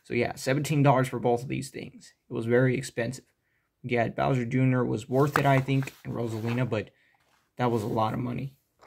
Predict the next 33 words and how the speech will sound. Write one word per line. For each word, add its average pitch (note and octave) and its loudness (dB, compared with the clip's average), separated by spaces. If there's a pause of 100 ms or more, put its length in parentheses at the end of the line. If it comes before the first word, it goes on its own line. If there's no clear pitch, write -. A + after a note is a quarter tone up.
(680)
for - -16
two C#3 4 (500)
cars. - -10
That's, D3+ 0
like, A#2+ 2
enough A#2+ -2
for B2 0
a A#2 -4
four-pack. - -2 (1500)
'Cause A#2 -6
a A2+ -4
four-pack's, A#2+ 0
like, G#2+ -6
twenty A#2 -4
bucks, B2 -4
but, - -8
um, G#2+ -4
here's B2+ -4
Rosalina. A2 -4 (540)
Really D3+ -2
cool A2+ -4
car G#2+ -4
they G#2+ -2
chose A2 -4
as G#2 -10
well, G#2+ -4
you A2 -4
know? C3 -2
It's, - -10
it's - -8
kind D4 -6
of C#4 -8 (440)
fitting. A2+ -4